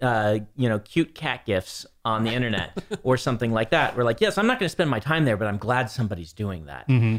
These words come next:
Speaker 1: Is kind of part of what this is. Um, I love in the book also, though, that there's a rival newspaper that's the, like the National Enquirer, right? Um,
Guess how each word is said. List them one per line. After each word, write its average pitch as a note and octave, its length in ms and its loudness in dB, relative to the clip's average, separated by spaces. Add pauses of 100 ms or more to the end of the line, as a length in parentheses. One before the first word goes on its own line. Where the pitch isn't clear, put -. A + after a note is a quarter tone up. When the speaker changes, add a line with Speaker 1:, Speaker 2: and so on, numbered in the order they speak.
Speaker 1:
Is B2+ 120 2
kind D#3 280 0
of C3+ 120 -6 (200)
part C#3+ 260 2
of B2+ 140 -2
what B2 240 0
this A#2+ 200 -4
is. B2+ 260 0 (340)
Um, G#2+ 280 0
I D3+ 120 2
love E3+ 220 4
in C#3+ 100 2
the B2 80 2
book A#2 360 0
also, A#2+ 440 2
though, G2 240 2
that F#2+ 340 -2
there's G#2 320 0
a G2 140 0
rival B2+ 320 2
newspaper G#2+ 420 -2
that's F2+ 240 -6 (160)
the, G2+ 200 0 (100)
like G#2+ 220 0
the G#2+ 60 -4
National G2 320 -2
Enquirer, F2+ 420 0
right? F2+ 220 -2 (400)
Um, G#2 400 0